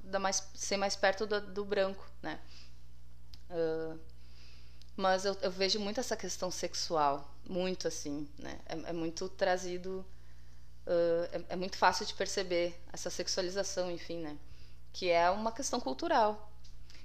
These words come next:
E eu vejo que eu, eu sempre tive mais facilidade em relacionamento por causa da sexualização do que, por exemplo, outras, ah, conhecidas, enfim, parentes, né, mulheres que são pretas retintas, né?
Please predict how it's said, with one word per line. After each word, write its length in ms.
E 80
eu 100
vejo 340
que 200
eu, 280
eu 100
sempre 320
tive 220
mais 220
facilidade 680
em 120
relacionamento 840
por 160
causa 240
da 100
sexualização 760
do 160
que, 120
por 160
exemplo, 500
outras, 640
ah, 200
conhecidas, 680
enfim, 220
parentes, 880
né, 140
mulheres 600
que 100
são 200
pretas 440
retintas, 600
né? 140